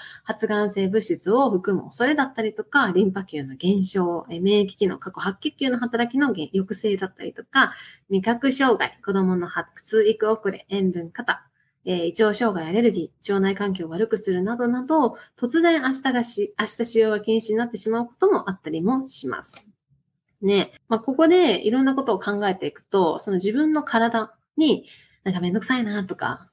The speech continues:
なんか今日はいいやとか、<laughs> そういう言葉をなんかかけていないでしょうかね。どうでしょうか。皆さんの頭と体っていうところは両思いでしょうか。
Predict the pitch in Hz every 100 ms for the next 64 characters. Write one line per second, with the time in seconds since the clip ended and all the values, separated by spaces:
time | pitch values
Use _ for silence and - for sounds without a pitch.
0 | _ 185 165 - - _ _ _ 269 220
1 | 208 233 170 - 190 208 - - _ _
2 | - - - - - - _ _ _ -
3 | 311 302 302 294 285 202 160 170 160 269
4 | 269 170 165 185 151 - - - - -
5 | 170 156 - - - - 202 175 185 160
6 | 208 285 - 185 196 202 196 - 151 156
7 | 160 - 175 180 190 254 233 160 180 185
8 | 185 180 156 - 147 - - - 107 104